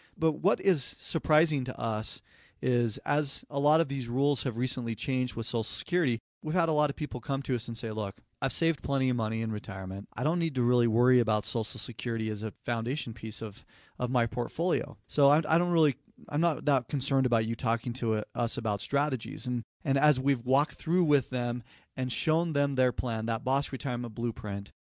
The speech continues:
they recognize that it's actually become a bigger deal to them. It's not just the cherry on top. It's a, it's a big piece of the equation that they need to understand.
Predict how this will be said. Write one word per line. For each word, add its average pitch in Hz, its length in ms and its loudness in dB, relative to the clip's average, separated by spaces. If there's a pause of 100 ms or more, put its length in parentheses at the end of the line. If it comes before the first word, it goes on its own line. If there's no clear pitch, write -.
(140)
they 143 400 0 (160)
recognize 120 960 0 (100)
that 139 140 0
it's 160 160 -2
actually 175 380 -2
become 143 480 -4
a 120 60 0
bigger 170 300 2
deal 101 240 -4
to - 160 -6
them. 101 320 -4 (140)
It's - 160 -4
not 190 240 2
just 156 240 0
the 127 80 -2
cherry 147 380 2
on 104 160 -2
top. 98 340 -6 (100)
It's - 140 -4
a, 147 180 0
it's 143 140 -4
a 127 60 0
big 160 420 4
piece 160 380 -2
of 117 100 -4
the 120 140 0
equation 131 500 0
that 110 140 -8
they 131 120 2
need 131 200 0
to 117 80 -6
understand. 120 540 -4